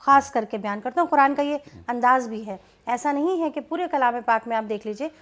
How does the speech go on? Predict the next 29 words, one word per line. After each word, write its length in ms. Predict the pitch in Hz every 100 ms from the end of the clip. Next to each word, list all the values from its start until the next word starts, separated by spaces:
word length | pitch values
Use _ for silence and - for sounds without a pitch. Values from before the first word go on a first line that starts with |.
| _ -
मुतअद्दद 540 | 240 269 247 233 302 220
बार 300 | 226 247 240
जो 120 | 208
है 140 | 214
वो 100 | 262 294
ख़वातीन 500 | 233 214 247 302 302
को 120 | 240
भी 180 | 262 339
खिताब 340 | 311 269 214 196
किया 140 | 208 190
गया, 160 | 196 190 _ - _
लेकिन 260 | 262 339 349
ख़ास 380 | - 285 339 -
तौर 160 | 277
पे 140 | 254 240
जब 160 | 226
ये 100 | 214 214
आयात 360 | 202 202 208
नाजिल 300 | 208 190 202
हुई 200 | 202 220
हैं 160 | 240 302 - _ -
तो 60 | 220
आप 220 | 220 226
ये 100 | 202
देखिए 400 | 190 - 240 254 _ _ _ -
कि 120 | 294
बिल्कुल 420 | 202 269 - 403 403 -
पैरेलल 480 | 285 294 294 208 180 - _ _ _ _ _ _ _ _ _ _ _ _ -
अगर 460 | 254 277 330 349